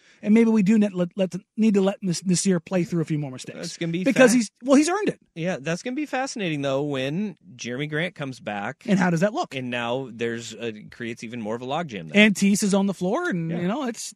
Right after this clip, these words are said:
Speaker 1: uh, they're trying to get a look at Cam.
Speaker 2: Not in the same position, but Jeremy Grant then, w-, his availability pushes guys to other positions.
Speaker 1: Yes.
Speaker 2: Your, your
Speaker 1: And the
Speaker 2: four,
Speaker 1: minutes crunch
Speaker 2: your
Speaker 1: is good
Speaker 2: undersized
Speaker 1: there.
Speaker 2: four's now playing your three,
Speaker 1: Mm-hmm.
Speaker 2: and there you go with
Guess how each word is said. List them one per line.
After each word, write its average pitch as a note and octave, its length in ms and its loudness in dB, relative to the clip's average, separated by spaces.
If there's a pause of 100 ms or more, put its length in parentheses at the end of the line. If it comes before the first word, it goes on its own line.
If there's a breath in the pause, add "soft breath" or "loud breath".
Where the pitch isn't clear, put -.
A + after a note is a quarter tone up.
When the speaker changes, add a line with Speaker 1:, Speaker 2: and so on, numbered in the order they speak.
Speaker 1:
uh, F#3 140 -4
they're F#3 240 -4
trying G3+ 160 0
to G3+ 140 2
get G3+ 100 2
a - 20 2
look G3+ 140 0
at F#3+ 80 -8
Cam. A3+ 400 -4
Speaker 2:
Not D3+ 240 -2
in C#3+ 100 -4
the A#2+ 80 -6
same C#3 280 -6
position, C#3+ 760 -6
but B2 300 -6
Jeremy B2+ 360 -4
Grant C3 380 -4
then, A2+ 300 -6 (120)
w-, A2 260 -14
his B2+ 220 -6
availability B2 600 -4
pushes A#2 720 -6 (460)
guys A#2+ 300 -4
to A#2+ 180 -6
other F3 200 2
positions. A2 360 -4
Speaker 1:
Yes. B2 260 -2
Speaker 2:
Your, A#2+ 160 -4 (100)
your B2 200 -4
Speaker 1:
And G3+ 120 4
the G3 40 8
Speaker 2:
four, G3 100 12
Speaker 1:
minutes F#3+ 220 10
crunch E3+ 180 2
Speaker 2:
your D#3+ 80 6
Speaker 1:
is F3 40 6
good - 20 6
Speaker 2:
undersized E3+ 440 2
Speaker 1:
there. G#3 60 0
Speaker 2:
four's F#3 180 2
now D3+ 220 0
playing D3 260 -2
your B2+ 120 -4
three, F3 400 -2 (100)
Speaker 1:
Mm-hmm. C#3+ 240 -2
Speaker 2:
and C3+ 140 -4
there D3 120 0
you C3+ 140 -2
go C3 280 2
with A#2+ 380 -2